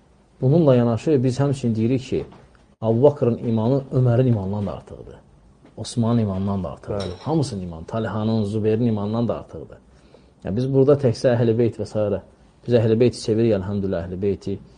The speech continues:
Speaker 1: Övladlarımızı Əhl-i Beytin adlarını qoyuruq. Və qardaşlar var ki, uşaqların adı, e, Həsəndir, Hüseyndir, Cəfərdir. Aydındır. Əlhəmdülillah,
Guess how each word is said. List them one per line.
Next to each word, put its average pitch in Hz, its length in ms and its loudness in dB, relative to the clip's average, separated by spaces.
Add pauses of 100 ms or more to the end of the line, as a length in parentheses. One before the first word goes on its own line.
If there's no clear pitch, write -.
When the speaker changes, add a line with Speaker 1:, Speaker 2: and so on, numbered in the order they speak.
(300)
Speaker 1:
Övladlarımızı 104 640 0
Əhl-i 98 240 -2
Beytin 95 240 -2
adlarını 92 380 -4
qoyuruq. 85 320 -4 (100)
Və 85 100 -8
qardaşlar 98 440 0
var 92 180 0
ki, - 80 -20
uşaqların 92 440 -2
adı, 90 240 -6 (600)
e, - 40 -10 (200)
Həsəndir, 92 460 -8
Hüseyndir, 90 500 -8
Cəfərdir. 85 600 -6 (720)
Aydındır. 85 680 -4 (260)
Əlhəmdülillah, 95 480 -4